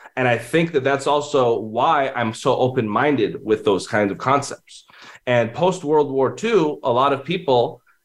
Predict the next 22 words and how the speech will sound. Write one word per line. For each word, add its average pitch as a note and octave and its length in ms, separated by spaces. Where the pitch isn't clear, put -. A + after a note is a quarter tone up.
had G#3+ 320
to F#3+ 80
change C3+ 320
their G#2+ 120
name, F#2 300
um, A2 640
because B2+ 300
they B2+ 80
wanted B2+ 480
to A#2 520
either A2+ 280
adapt A2 640
a-, B2+ 60
a-, A2+ 720
a-, A2 240
and G#2+ 360
be B2 120
a - 40
part B2+ 260
of A#2 100
a G#2+ 60
society C3 840